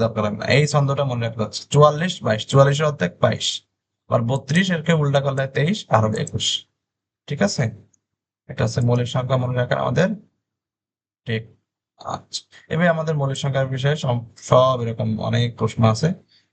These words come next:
এক থেকে দশ পর্যন্ত যে মৌলিক সংখ্যা রয়েছে তাদের গুণফল কত, এগুলো সবই সেম। মানে মৌলিক সংখ্যা তুমি যদি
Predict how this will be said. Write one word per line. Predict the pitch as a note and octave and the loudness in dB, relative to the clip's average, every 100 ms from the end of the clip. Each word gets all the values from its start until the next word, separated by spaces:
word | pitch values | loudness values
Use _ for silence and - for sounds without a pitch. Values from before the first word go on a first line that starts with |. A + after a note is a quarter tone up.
| - | 0
এক | D#3 D3 | 2 2
থেকে | D3+ C#3+ C3+ | 2 2 2
দশ | B2 | 0
পর্যন্ত | C3 B2 B2 A#2+ | -4 -2 0 2
যে | A#2+ | 0
মৌলিক | A#2 B2 | 0 -2
সংখ্যা | A#2+ | -4
রয়েছে | A#2 A#2 | -2 -2
তাদের | B2+ B2 C#3 | -2 0 2
গুণফল | E3 C3+ G#2+ | 0 0 -4
কত, | F3 | -2
এগুলো | G3 F#3+ - | -2 0 2
সবই | G3 F#3+ - | 2 2 -2
সেম। | A#2 | -2
মানে | B2+ D3 | 0 0
মৌলিক | D3+ D3+ | -2 -2
সংখ্যা | E3 E3 | -4 -4
তুমি | E3 | -4
যদি | D#3+ | -4